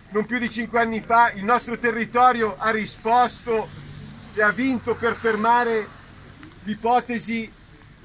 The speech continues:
di un mega allevamento di galline ovaiole. Poi mi va anche di ricordare, in città metropolitana, come la città dei comuni, che era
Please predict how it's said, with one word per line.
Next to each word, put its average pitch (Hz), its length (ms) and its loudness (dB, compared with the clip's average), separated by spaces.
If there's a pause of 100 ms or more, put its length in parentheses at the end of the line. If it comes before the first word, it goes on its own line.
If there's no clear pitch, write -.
(440)
di 165 120 -8
un 214 60 -2
mega 233 300 0
allevamento 220 540 -2
di 208 120 -8
galline 214 320 -6
ovaiole. 175 720 -6 (680)
Poi 240 320 0
mi 180 120 -12
va 240 120 0
anche 269 200 -4
di 262 100 -4
ricordare, 240 760 -2
in 220 100 -6
città 262 340 -2
metropolitana, 262 1000 -2
come 240 300 -2
la 233 120 2
città 226 280 -4
dei 247 160 -4
comuni, 233 480 -2
che 202 160 -4
era 196 200 0